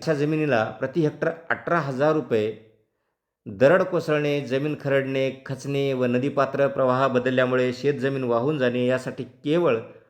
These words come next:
अल्प व अत्यल्प सु-, भूधारक शेतकऱ्यांना सत्तेचाळीस हजार रुपये प्रति हेक्टर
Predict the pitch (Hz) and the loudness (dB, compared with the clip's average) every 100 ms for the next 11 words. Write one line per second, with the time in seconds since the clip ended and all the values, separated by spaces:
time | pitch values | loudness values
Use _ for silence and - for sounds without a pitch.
0 | _ 127 160 165 180 180 156 - 185 190 | _ 0 0 2 2 4 2 2 -2 -2
1 | 175 - - _ _ _ - 120 143 156 | -6 -10 -20 _ _ _ -6 0 2 2
2 | - 143 - 123 101 87 - - _ _ | -2 -6 0 0 0 -2 -12 -20 _ _
3 | _ - 147 - 180 180 175 170 127 123 | _ -8 -6 -2 -2 0 0 0 -2 -2
4 | 139 139 135 131 - 120 120 127 | -2 -4 -8 -8 -6 -6 -6 -2